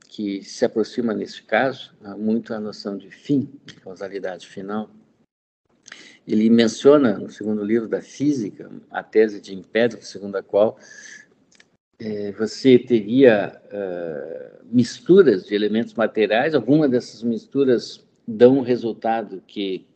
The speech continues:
continua, que persiste, e outras não dão resultados que possam persistir e, portanto, se desfazem. E Aristóteles acha essa uma tese i-, inaceitável porque ela não consegue explicar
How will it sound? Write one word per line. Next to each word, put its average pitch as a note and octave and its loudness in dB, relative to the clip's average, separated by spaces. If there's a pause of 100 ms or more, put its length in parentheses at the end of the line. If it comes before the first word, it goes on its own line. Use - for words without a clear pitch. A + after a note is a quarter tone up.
(320)
continua, B2+ -2
que A2+ -12
persiste, D3 -4
e C3 2
outras C3+ 2 (120)
não C3+ 2
dão C#3 4
resultados G#2 -6 (380)
que A#2 -10
possam A#2 2
persistir A#2 -8
e, G#2+ -8
portanto, F#2+ -10
se - -12
desfazem. G2+ -8 (880)
E A#2 4
Aristóteles C3 2
acha A#2+ 0
essa D3 -10
uma C#3 -4
tese B2 -2 (560)
i-, C3 0
inaceitável B2+ 0
porque C#3+ -6
ela C#3+ 0
não D3 0
consegue C#3+ -4
explicar A2 -6